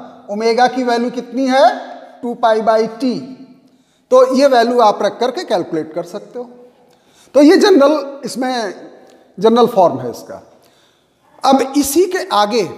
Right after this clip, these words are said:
हम लोग इसको amplitude, वो sorry, lambda यानी wavelength के form में,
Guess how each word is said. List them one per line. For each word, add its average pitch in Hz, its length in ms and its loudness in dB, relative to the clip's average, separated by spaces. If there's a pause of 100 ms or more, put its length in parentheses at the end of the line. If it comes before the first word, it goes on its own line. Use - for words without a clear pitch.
(680)
हम 247 180 -2
लोग 262 180 4
इसको 247 680 -2 (320)
amplitude, 233 720 -4
वो 202 220 0
sorry, 170 240 -6 (640)
lambda 220 600 0
यानी 247 480 -6
wavelength 233 400 0
के 254 160 -4
form 226 380 2
में, 226 220 -4